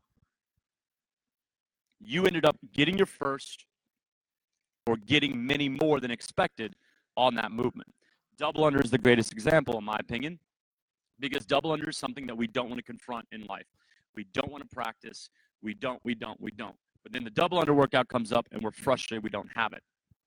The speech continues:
I remember, I think, two opens ago, and that's really confusing with twenty nineteen and twenty twenty being the same year, so we'll say three opens ago,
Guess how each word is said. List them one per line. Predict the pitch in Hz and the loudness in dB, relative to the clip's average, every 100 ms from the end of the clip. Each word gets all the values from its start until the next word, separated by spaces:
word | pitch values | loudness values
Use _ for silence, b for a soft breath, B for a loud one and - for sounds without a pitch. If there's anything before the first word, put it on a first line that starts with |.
| _ _ _ _ _ _ _ _ _ _ 110 | _ _ _ _ _ _ _ _ _ _ 0
I | 135 | 2
remember, | 147 147 143 143 143 139 139 139 | 2 -4 -6 -8 -6 -6 -8 -10
I | - | -10
think, | 120 117 | -12 -8
two | - - - | 0 8 12
opens | 151 143 123 | 12 10 2
ago, | 120 123 123 123 | 6 10 12 10
and | 120 | 6
that's | 123 - | -2 0
really | 135 | -2
confusing | - 123 131 113 | -2 4 4 4
with | 120 - | 0 -4
twenty | - 131 127 | -8 -2 0
nineteen | 120 120 - 123 | 0 -2 -4 -4
and | 117 | -4
twenty | - 120 | -2 -2
twenty | 110 120 110 | 0 0 2
being | 113 | 2
the | 110 | 0
same | - 120 113 | 0 0 2
year, | 113 113 | 4 4
so | - 117 | 4 0
we'll | |
say | - 113 | 2 -2
three | - 151 165 143 | 0 8 10 10
opens | 123 113 107 | 8 4 2
ago, | 107 110 107 | 8 10 10